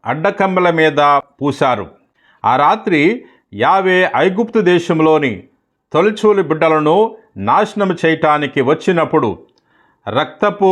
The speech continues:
పూతలు ఉన్న ఇజ్రాయేలీ ఇండ్లను దాటిపోయాడు. అనగా ఎవరి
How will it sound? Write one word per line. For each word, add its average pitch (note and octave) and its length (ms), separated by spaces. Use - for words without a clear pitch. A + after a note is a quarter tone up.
పూతలు F#3+ 500
ఉన్న D#3+ 200
ఇజ్రాయేలీ E3 760
ఇండ్లను D3 420
దాటిపోయాడు. B2+ 840
అనగా C3+ 380
ఎవరి F3 300